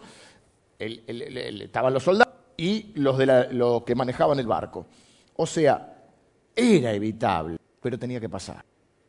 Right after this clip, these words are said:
No sé si me explico. Es, entonces, ¿cuál es la lección? Tenemos que preguntar, ¿por qué? A ver, ¿hay responsabilidad en mí? Hay responsabilidad, ¿no? ¿Está Dios detrás de esto? Bueno, Dios está detrás de todo, pero si está detrás de todo, ¿por qué permite?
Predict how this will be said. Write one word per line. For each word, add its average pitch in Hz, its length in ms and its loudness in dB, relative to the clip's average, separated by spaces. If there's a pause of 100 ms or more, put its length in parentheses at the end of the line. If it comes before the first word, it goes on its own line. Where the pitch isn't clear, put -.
(720)
No 123 160 -4
sé 131 120 -2
si 120 120 -4
me 110 80 -4
explico. 98 360 -6
Es, 147 300 -2 (1500)
entonces, 175 420 6 (180)
¿cuál 285 160 12
es 262 60 12
la 247 60 12
lección? 185 360 8 (160)
Tenemos 285 460 10
que 175 100 8
preguntar, 165 720 12
¿por 247 140 6
qué? 156 200 6
A 131 100 10
ver, 247 440 12
¿hay 302 200 12
responsabilidad 214 1000 12
en 185 160 4
mí? 226 460 4 (220)
Hay 285 120 12
responsabilidad, 180 760 8
¿no? 170 80 2 (460)
¿Está 185 340 10
Dios 262 320 12
detrás 196 300 8
de 190 140 12
esto? 208 120 8
Bueno, 202 140 6
Dios 233 100 6
está 240 160 8
detrás 202 300 8
de 170 80 6
todo, 170 600 10
pero 180 140 2
si 160 120 0
está 233 140 8
detrás 226 280 8
de 208 60 6
todo, 269 200 10
¿por 156 180 2
qué 190 120 8
permite? 196 600 6